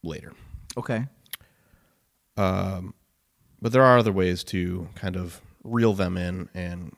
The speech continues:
Speaker 1: keep them, keep yourself safe from them, 'cause obviously they are a menace
Speaker 2: Yeah,
Speaker 1: and a
Speaker 2: they sound,
Speaker 1: danger.
Speaker 2: they sound bad.
Speaker 1: Mm-hmm. Well, they are said to drag people into the water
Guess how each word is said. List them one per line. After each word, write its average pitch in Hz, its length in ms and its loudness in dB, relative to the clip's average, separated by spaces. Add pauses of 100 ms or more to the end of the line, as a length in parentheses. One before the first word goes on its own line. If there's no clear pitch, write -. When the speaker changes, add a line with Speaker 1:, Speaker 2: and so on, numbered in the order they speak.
(140)
Speaker 1:
keep - 220 -12
them, 95 400 -6 (1000)
keep 160 140 -6
yourself 120 260 -4
safe 95 300 -2
from 90 200 -10
them, 101 280 -14 (200)
'cause 95 280 -10
obviously 95 340 -6
they 85 140 -4
are 87 120 -4
a 85 60 -6
menace 76 480 -10 (340)
Speaker 2:
Yeah, 160 180 6
Speaker 1:
and 131 80 8
a 120 40 8
Speaker 2:
they 107 100 6
sound, 147 200 8
Speaker 1:
danger. - 220 -2
Speaker 2:
they 120 100 4
sound 156 360 4
bad. 107 440 2 (180)
Speaker 1:
Mm-hmm. 92 220 -6 (1900)
Well, 92 260 -2 (600)
they 95 140 -4
are 95 160 -2
said 92 420 -2
to 92 480 -4 (640)
drag 98 300 -2
people 107 300 -4
into 113 140 -2
the 151 80 -4
water 113 400 -6